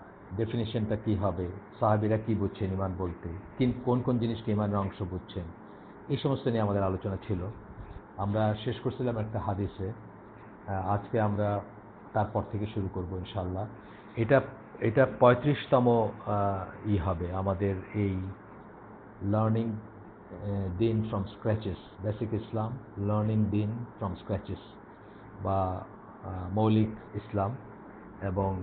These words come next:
একেবারে শুরু থেকে দিন শিক্ষা, এই সিরিজটা বা একটা আমরা চে-, আমরা যে চেষ্টাটা করে যাচ্ছি, তার ভিতর এটা থার্টি ফিফথ বা পঁয়ত্রিশতম হবে। আগে, এর আগে চৌত্রিশটা এপিসোড আছে।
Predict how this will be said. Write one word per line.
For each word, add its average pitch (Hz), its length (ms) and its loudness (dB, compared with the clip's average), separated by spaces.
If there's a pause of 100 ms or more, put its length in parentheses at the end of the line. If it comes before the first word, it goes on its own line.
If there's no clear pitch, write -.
(160)
একেবারে 101 400 0 (160)
শুরু 127 140 2
থেকে 113 380 0 (120)
দিন 104 160 2 (100)
শিক্ষা, 107 380 -2 (640)
এই 123 200 2 (120)
সিরিজটা 120 440 4
বা 101 200 2
একটা 101 280 0
আমরা 101 260 2
চে-, 107 240 -4
আমরা 104 160 2
যে 101 180 0
চেষ্টাটা 104 400 -4
করে 104 180 2
যাচ্ছি, 98 440 -2 (680)
তার 101 140 8
ভিতর 101 300 4
এটা 107 220 4 (100)
থার্টি 117 340 4
ফিফথ - 540 2
বা 110 200 8
পঁয়ত্রিশতম 107 560 2
হবে। 95 360 -2 (440)
আগে, 101 240 2
এর 110 200 6
আগে 110 220 6 (120)
চৌত্রিশটা 117 420 0
এপিসোড 101 380 0
আছে। 90 240 -6